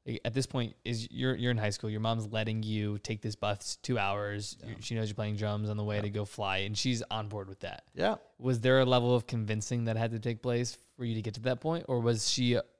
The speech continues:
Speaker 2: open where it's like, "Hey, do your
Speaker 1: Yeah.
Speaker 2: thing, and I know you are
Speaker 1: Question.
Speaker 2: passionate about this"?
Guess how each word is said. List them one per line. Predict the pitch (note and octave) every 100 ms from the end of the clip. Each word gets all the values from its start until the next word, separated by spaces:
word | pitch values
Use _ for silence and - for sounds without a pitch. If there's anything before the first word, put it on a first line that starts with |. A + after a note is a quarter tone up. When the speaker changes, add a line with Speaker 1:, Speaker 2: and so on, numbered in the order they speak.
| -
Speaker 2:
open | A#2+ A#2+ A2
where | A2 A2+
it's |
like, | A2+
"Hey, | B2+ G#2+ -
do | A#2
your | A#2+
Speaker 1:
Yeah. | A#2+
Speaker 2:
thing, | A2+ A2+
and | A2 G#2+ -
I | A#2
know | A2+
you | A2
are | G#2+
Speaker 1:
Question. | - B2
Speaker 2:
passionate | A#2 - G#2+
about | G2 G2+
this"? | E2+ A2+ -